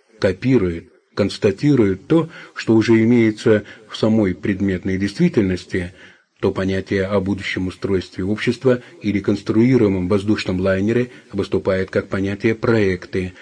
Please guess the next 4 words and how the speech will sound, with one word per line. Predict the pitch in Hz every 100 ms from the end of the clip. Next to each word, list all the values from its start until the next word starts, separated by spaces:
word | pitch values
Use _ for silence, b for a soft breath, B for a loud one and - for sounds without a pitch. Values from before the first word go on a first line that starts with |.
| B -
понятие | 98 104 107 110
планы, | 104 101 104 101 104 107 107 B -
понятие | 104 98 95 113 104
программы. | 107 107 120 120 92 87